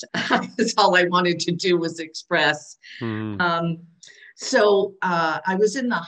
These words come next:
Speaker 1: hospital actually at an early age, uh, and remember, uh, saying that I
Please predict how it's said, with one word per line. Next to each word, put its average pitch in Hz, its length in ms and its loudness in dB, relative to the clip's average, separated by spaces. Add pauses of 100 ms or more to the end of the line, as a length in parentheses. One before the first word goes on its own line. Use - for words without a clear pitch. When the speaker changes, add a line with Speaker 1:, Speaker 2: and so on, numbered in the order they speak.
(140)
Speaker 1:
hospital 160 960 -6
actually 160 600 -4
at 143 360 -6
an 160 140 -10
early 165 500 -4
age, 147 640 -4
uh, 143 420 -6
and 156 240 -6
remember, 151 960 -2 (480)
uh, 147 440 -4
saying 170 720 -2
that 147 300 -4
I 156 280 0